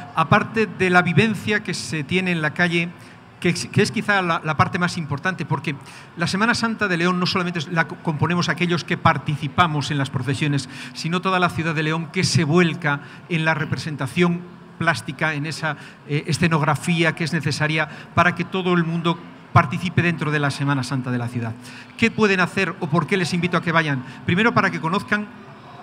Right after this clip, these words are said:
una buena escultura. Tenemos buenas tallas,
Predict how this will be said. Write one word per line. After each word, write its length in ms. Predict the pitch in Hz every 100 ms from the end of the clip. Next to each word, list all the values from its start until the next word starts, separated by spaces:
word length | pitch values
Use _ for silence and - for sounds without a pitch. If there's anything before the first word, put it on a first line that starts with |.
| - - -
una 200 | - 196
buena 440 | 160 175 190 196 202
escultura. 580 | 160 - 156 156 165 120 - -
Tenemos 380 | 165 180 185 - 143
buenas 320 | 185 175 -
tallas, 460 | 156 151 156 156